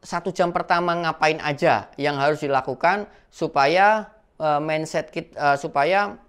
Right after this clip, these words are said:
omset kita berubah tentang bagaimana cara menggunakan waktu. Kemudian satu lagi tentang cara menggunakan waktu, saya meluangkan dalam satu hari itu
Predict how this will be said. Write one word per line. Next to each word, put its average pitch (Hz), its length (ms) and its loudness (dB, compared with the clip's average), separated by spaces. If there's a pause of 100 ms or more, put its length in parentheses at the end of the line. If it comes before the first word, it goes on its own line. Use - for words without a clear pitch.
(520)
omset 151 320 -6
kita 165 240 0
berubah 131 480 -2 (480)
tentang 180 480 0
bagaimana 160 320 -2
cara 160 80 0
menggunakan 131 400 -2
waktu. 123 480 -6 (340)
Kemudian 214 400 2
satu 202 240 -2
lagi 170 320 2
tentang 170 320 -2
cara 165 240 -2
menggunakan 147 400 -4
waktu, 147 480 -2 (480)
saya 214 240 0
meluangkan 208 640 2
dalam 190 160 0
satu 170 240 -4
hari 147 320 -2
itu 208 400 0